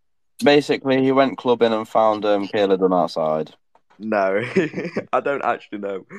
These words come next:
Speaker 2: what actually happened. I was walking down from wherever I was. Uh, Swan were down the road, so we went and saw Swan first.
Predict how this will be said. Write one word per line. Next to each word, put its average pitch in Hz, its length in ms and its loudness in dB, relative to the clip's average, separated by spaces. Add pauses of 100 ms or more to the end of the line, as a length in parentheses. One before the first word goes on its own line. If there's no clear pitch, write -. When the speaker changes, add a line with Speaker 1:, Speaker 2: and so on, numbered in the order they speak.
(220)
Speaker 2:
what 87 240 -2
actually 87 200 -8
happened. 87 240 -10
I 98 80 0
was 113 100 -2
walking 127 440 -2
down 98 440 -4
from 90 420 -14 (400)
wherever 95 360 -2
I 90 60 -2
was. 82 360 -8 (520)
Uh, 92 280 0
Swan 131 360 -2
were 123 80 -8
down 107 260 -4
the - 40 -16
road, 87 280 -8
so 92 240 -8
we 95 120 -12
went 113 180 -2
and 98 100 -12
saw 101 260 -4
Swan 92 380 -12
first. 85 580 -16